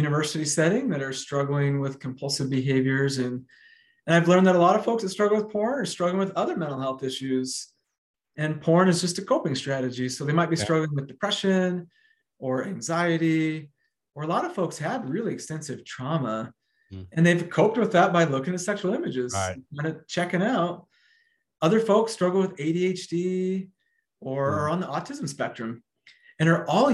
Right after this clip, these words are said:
Speaker 1: using porn as that tool to cope. But the
Speaker 2: Mm.
Speaker 1: things they're struggling with are quite varied. And so as I've worked with folks in the university setting over the years, uh, I remember the last group I ran a few years ago, they said, "Hey,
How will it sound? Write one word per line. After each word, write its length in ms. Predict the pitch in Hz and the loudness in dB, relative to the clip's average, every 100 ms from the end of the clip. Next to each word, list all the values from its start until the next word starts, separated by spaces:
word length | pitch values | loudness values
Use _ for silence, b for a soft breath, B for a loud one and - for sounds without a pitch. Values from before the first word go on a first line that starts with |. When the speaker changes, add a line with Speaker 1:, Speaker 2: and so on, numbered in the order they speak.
| 190 | 6
Speaker 1:
using 280 | 170 156 147 269 | 6 2 0 0
porn 220 | 220 151 | 2 2
as 100 | 139 | 2
that 260 | 143 - - | 0 -2 -8
tool 500 | 302 160 123 139 143 _ _ _ _ - | -4 0 0 -2 -6 _ _ _ _ -14
to 80 | |
cope. 500 | 131 - 160 110 - _ _ _ _ _ _ | -10 -6 -4 -6 -10 _ _ _ _ _ _
But 80 | 170 | -4
the 80 | 180 | 0
Speaker 2:
Mm. 60 | 156 | 0
Speaker 1:
things 160 | 254 | 0
they're 100 | 185 - | 0 0
struggling 320 | 185 247 208 147 | 0 2 2 0
with 160 | 143 139 | -2 -6
are 80 | |
quite 320 | - 160 151 - - 113 123 | -4 0 0 -2 -10 -6 -2
varied. 520 | 156 127 95 85 190 - _ b b b b b b _ - | 0 0 -4 -8 -12 -18 _ b b b b b b _ -6
And 120 | 135 | -4
so 300 | - 165 156 | 4 6 8
as 180 | - 160 | 6 4
I've 140 | 156 156 | 4 6
worked 220 | 208 190 | 4 4
with 180 | 160 - | 2 4
folks 400 | 160 165 - 170 | 4 4 -2 0
in 100 | 151 | 0
the 60 | |
university 400 | 160 160 160 156 | 2 2 2 0
setting 360 | 135 165 165 151 | -2 0 0 -2
over 180 | 143 139 | -4 -4
the 120 | 139 | -4
years, 340 | 139 139 139 - - _ _ _ _ _ - | -2 0 -2 -6 -12 _ _ _ _ _ -6
uh, 200 | 131 131 | -2 -2
I 40 | 151 | 2
remember 220 | 190 190 | 2 4
the 140 | 165 165 | 4 4
last 180 | 170 - | 2 0
group 180 | 175 160 | 0 0
I 80 | |
ran 300 | 151 156 156 | 0 -2 -2
a 80 | 151 | -4
few 120 | 160 | -4
years 240 | 143 156 160 | -2 -2 -2
ago, 220 | 147 143 | -4 -4
they 120 | 143 139 | -4 -4
said, 180 | 156 151 | -4 -2
"Hey, 360 | 185 254 160 | 0 2 0